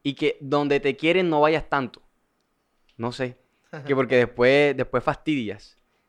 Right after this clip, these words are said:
Speaker 1: Eso dice él, ¿no? En su fi-, su filosofía.
Speaker 2: Bueno.
Speaker 1: ¿Usted, usted qué dice, André-, Andrés Larota? No, usted sí,
Speaker 2: Quizás.
Speaker 1: quizás. <laughs> Oiga, hermano,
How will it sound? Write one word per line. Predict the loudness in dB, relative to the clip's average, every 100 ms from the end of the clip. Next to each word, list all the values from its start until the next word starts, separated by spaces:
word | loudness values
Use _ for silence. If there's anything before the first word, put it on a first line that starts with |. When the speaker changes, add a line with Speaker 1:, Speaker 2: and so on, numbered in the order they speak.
| _ _
Speaker 1:
Eso | -4 0
dice | 0 0 0 0
él, | 0
¿no? | 0 0
En |
su | -2 -8
fi-, | -10
su | -10 -12
filosofía. | -10 -8 -8 -8 -10 -10 _ _ _ _
Speaker 2:
Bueno. | -20 -6
Speaker 1:
¿Usted, | -6
usted | 0 2
qué | 6
dice, | 6 6
André-, | 4 6 6 4 2 0
Andrés | -2 0
Larota? | 4 6 6 4 -2 -10 -6
No, | 2 2 2
usted | 0 2 2
sí, | 0 -2 -4 -10 -8
Speaker 2:
Quizás. | 2 6 6 4 -12 -2
Speaker 1:
quizás. | 0 2 2 -2 -4
<laughs> | -6 -8 -10 -12 -6 2
Oiga, | 2 2
hermano, | 2 2 0 -2